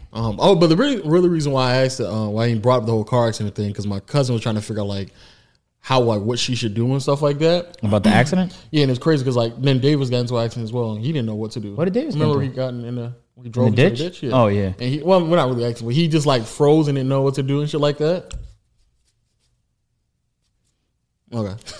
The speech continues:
Speaker 1: He froze and didn't know what to do, like, with stuff like that. And I was like, "Yo, what, what did I do in my first, like, car accident or some shit like that?" Like, what, like, what? 'Cause I'm trying to, like, when I, I'm pretty sure, I don't think I froze.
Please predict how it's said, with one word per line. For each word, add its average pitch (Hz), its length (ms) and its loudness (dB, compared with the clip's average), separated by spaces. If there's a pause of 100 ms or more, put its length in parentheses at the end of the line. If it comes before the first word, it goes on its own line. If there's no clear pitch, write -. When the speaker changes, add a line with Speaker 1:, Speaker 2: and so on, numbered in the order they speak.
(440)
Speaker 1:
He 190 100 6
froze 180 360 6
and 170 80 6
didn't 160 100 2
know 156 80 4
what 156 140 4
to 147 60 -2
do, 160 180 4
like, 165 320 2
with 147 160 0
stuff 170 140 4
like 165 140 6
that. 160 120 4
And 131 100 0
I 139 80 2
was 139 120 -2
like, 101 180 -2
"Yo, 135 160 -4
what, 196 360 -8
what 311 120 -2
did 330 120 0
I 131 180 -2
do 123 140 -2
in 107 60 -2
my 110 120 -4
first, 110 360 -6
like, 95 220 -10 (460)
car 107 320 -4
accident 104 280 -6
or 104 40 -6
some 107 160 -8
shit 107 180 -6
like 98 220 -8
that?" 95 280 -10 (920)
Like, 117 120 -4
what, 139 220 4
like, 131 120 -2
what? 147 240 0 (280)
'Cause 135 120 -2
I'm 139 80 0
trying 247 200 2
to, 180 120 4
like, 135 240 4
when 139 160 2
I, 233 260 2
I'm 202 160 2
pretty 220 220 0
sure, - 180 0
I 202 40 0
don't 277 120 0
think 214 120 -2
I 160 80 2
froze. 123 760 0